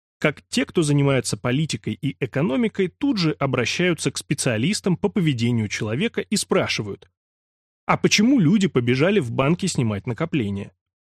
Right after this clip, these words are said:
А почему люди выходят на улицы?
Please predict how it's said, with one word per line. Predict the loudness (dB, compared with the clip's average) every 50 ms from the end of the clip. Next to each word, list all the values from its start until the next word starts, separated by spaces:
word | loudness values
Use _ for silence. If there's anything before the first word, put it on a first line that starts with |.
| _ _ _ 0
А | 2 4
почему | 4 4 4 4 4 4 4 4
люди | 6 6 6 6 6
выходят | 6 4 4 4 4 4 4 4 4 2 4
на | 4 6
улицы? | 6 6 4 4 2 0 -2 -4 -6 -6 -8 -10